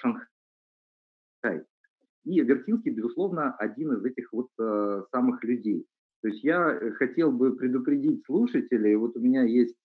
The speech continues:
э, э, такой друг-приятель, который на любой вопрос, э, очень уверенно отвечает, э, знает ответы на все. Вот я н-, не знаю ответы на все.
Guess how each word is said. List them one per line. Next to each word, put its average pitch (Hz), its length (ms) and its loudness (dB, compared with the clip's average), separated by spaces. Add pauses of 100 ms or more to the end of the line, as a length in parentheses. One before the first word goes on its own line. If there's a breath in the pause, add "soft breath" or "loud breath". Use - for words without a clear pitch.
э, 113 380 0 (340 loud breath)
э, 107 260 -2
такой 120 260 0
друг-приятель, 135 840 0
который 131 420 2
на 147 260 4
любой 135 640 4
вопрос, 139 600 0 (400)
э, 113 40 -6 (800)
очень 135 420 0
уверенно 104 720 2
отвечает, 127 720 -2 (100)
э, 107 420 0
знает 123 380 0
ответы 113 680 -2
на 107 200 -4
все. 202 320 -2
Вот 113 240 0
я 165 100 -4
н-, 143 100 -2 (340)
не 165 140 0
знаю 107 420 2
ответы 95 400 -6
на 95 120 -8
все. - 240 -20